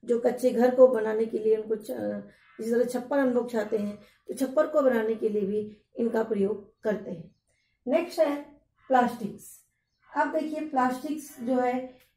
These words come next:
ज़्यादातर इनका भी उपयोग किया जाता है। ये सुंदर भी लगते हैं, आकर्षक भी लगते हैं और बहुत ही आसानी से set भी हो जाते हैं। तो मुख्य रूप से जो हमारे building में switch board बनाने के लिए, टैप यानी टोटी बनाने के लिए,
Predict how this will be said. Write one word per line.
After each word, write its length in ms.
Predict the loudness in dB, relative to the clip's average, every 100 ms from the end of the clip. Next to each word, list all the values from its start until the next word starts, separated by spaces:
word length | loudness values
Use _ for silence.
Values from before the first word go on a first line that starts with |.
| -8 6
ज़्यादातर 300 | 6 8 4
इनका 260 | 2 0
भी 180 | 0 0
उपयोग 380 | 0 4 4 6
किया 180 | 4 4
जाता 160 | 2
है। 160 | -2 -2 -8 -20 _ _
ये 80 | -6
सुंदर 400 | -2 0 2 2
भी 80 | 0
लगते 300 | -2 -2 -6
हैं, 400 | -6 -8 -14 -20 _ -10
आकर्षक 400 | -6 -4 -2 0
भी 180 | 0 0
लगते 360 | 0 0 -2
हैं 220 | -2 -6 -12 _ _ -4
और 180 | -2 0
बहुत 300 | 0 0 2
ही 80 |
आसानी 380 | 0 0 -4 -4
से 140 | -4 -2
set 260 | 0 2
भी 140 | 4 4
हो 140 | 4
जाते 320 | 4 0 -4
हैं। 300 | -6 -6 -10 -20 _ _ -6
तो 60 |
मुख्य 280 | -4 -4 -2 -2
रूप 100 | -2
से 140 | -2
जो 140 | -2
हमारे 260 | -2 -4 -2
building 380 | 0 0 0 0
में 260 | -2 -6 -14 -20 _ -12 0
switch 320 | 2 0 -4 -6
board 220 | 0 2 2
बनाने 320 | 0 0 -4
के 160 | -4
लिए, 220 | -2 -2 -4 -10 _
टैप 380 | -8 0 0 0
यानी 180 | 0 0
टोटी 320 | 0 -2 -2
बनाने 360 | -6 -6 -6 -8
के 180 | -8 -8
लिए, 300 | -8 -12